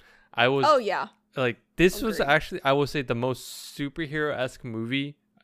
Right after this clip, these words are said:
Speaker 1: Marvel ha-, I, I say this as, like, all these people are D C, and it just felt super out there.
Speaker 2: Yeah.
Speaker 1: Like,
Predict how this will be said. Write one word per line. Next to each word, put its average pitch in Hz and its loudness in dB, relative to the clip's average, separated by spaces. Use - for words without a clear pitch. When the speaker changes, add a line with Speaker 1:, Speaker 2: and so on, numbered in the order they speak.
Speaker 1:
Marvel 131 0
ha-, - -14
I, 139 -8
I 160 0
say 208 -2
this 208 -4
as, 139 0
like, 120 -2
all 131 4
these 190 -6
people - -6
are 131 0
D 123 -10
C, 127 -8
and 123 -4
it 131 -4
just 151 -10
felt 165 -6
super - -10
out 110 -10
there. 90 -16
Speaker 2:
Yeah. 170 -4
Speaker 1:
Like, 107 -4